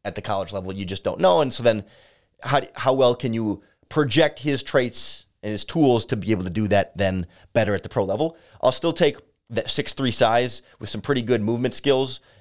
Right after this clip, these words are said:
and catch ball skills, ball skills at the catch point strength. Sure,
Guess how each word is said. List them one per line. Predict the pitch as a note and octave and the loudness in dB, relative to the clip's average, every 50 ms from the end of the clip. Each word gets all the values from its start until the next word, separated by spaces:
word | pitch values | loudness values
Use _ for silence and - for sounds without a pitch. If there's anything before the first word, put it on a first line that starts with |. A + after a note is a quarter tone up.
| _ | _
and | - G#2 G2+ F#2+ F2 - - _ _ _ - | -4 -4 -4 -4 -6 -10 -14 _ _ _ -4
catch | - B2 A#2 - - - | -2 -2 -2 -2 -2 0
ball | - A2+ A#2 B2+ | 2 2 2 2
skills, | - - - D3 C3+ C3+ B2+ - _ _ _ _ _ _ _ | -2 0 2 2 2 2 0 -6 _ _ _ _ _ _ _
ball | - D3 D3+ | 2 4 4
skills | C#3+ - - D#3+ C3+ B2 | 2 2 2 2 2 2
at | A#2+ | 0
the | - | -2
catch | - - C3 A#2+ - | -2 0 0 0 0
point | - C3+ A#2+ - | 0 0 0 0
strength. | - - A#2 A#2 C3+ - - - - | 0 2 2 2 2 0 -6 -14 -14
Sure, | - - B2+ A#2+ G#2+ G2 F#2+ - | -6 -2 2 2 2 2 0 -4